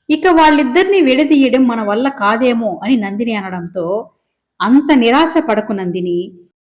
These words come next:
ఇన్ని అపార్థాలు సృష్టించినా కూడా సీతలో కొంచెం కూడా మార్పు రాలేదంటే, సీత అడిగిన వారం రోజుల గడువుని మనం ఉపయోగించుకుని వాళ్ళిద్దరినీ విడదీయడానికి మనం ప్రయత్నం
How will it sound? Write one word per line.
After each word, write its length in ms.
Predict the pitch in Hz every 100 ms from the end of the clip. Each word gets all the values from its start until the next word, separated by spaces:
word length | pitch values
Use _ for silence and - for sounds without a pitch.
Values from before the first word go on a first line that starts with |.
| -
ఇన్ని 340 | 262 339 403 359
అపార్థాలు 680 | 269 302 359 370 359 320
సృష్టించినా 680 | 320 277 - 302 294 277 254
కూడా 280 | 254 240 233
సీతలో 540 | - 269 339 339 233
కొంచెం 420 | - 247 277 320
కూడా 200 | 294 294
మార్పు 440 | 247 196 220 262 220
రాలేదంటే, 960 | 185 196 214 185 175 175 170 220 - _ _ _ _
సీత 320 | - 349 392 302
అడిగిన 360 | 262 254 269
వారం 520 | 240 196 196 254 311 294
రోజుల 340 | 285 277 226 202
గడువుని 260 | 208 214
మనం 340 | 233 190 220 269
ఉపయోగించుకుని 1040 | 254 262 226 196 185 - 196 175 190 180 _ _ _
వాళ్ళిద్దరినీ 680 | 226 240 262 - 339 359 320
విడదీయడానికి 840 | 214 226 277 277 262 226 202 208 214
మనం 240 | 202 262
ప్రయత్నం 440 | 269 196 196 220